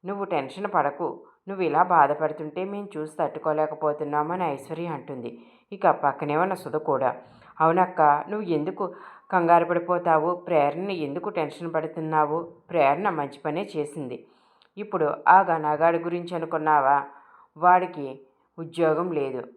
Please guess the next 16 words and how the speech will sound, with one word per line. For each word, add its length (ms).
ఇక 140
వాడితో 560
మనకు 260
భయం 320
లేదు. 360
అలాగే 460
ఆ 240
మినిస్టర్ 480
కూడా 360
మీడియా 400
కోసమైనా 680
మన 180
ప్రేరణని 760
ఏమీ 420
చేయడు. 300
నువ్వు 500